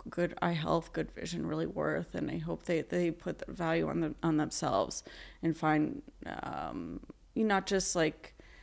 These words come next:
self-fulfillment, you know, um, compensation, you know, it's valuable.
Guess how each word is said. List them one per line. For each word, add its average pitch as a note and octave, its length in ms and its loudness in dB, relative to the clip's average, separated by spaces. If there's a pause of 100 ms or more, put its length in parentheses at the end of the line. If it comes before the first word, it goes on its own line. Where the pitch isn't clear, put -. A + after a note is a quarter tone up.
(340)
self-fulfillment, G#3+ 1040 4 (220)
you G3 100 4
know, D3+ 720 6 (640)
um, - 840 0
compensation, F3 1200 4
you G#3 100 0
know, G#3 120 0
it's - 260 -2
valuable. A#3+ 640 2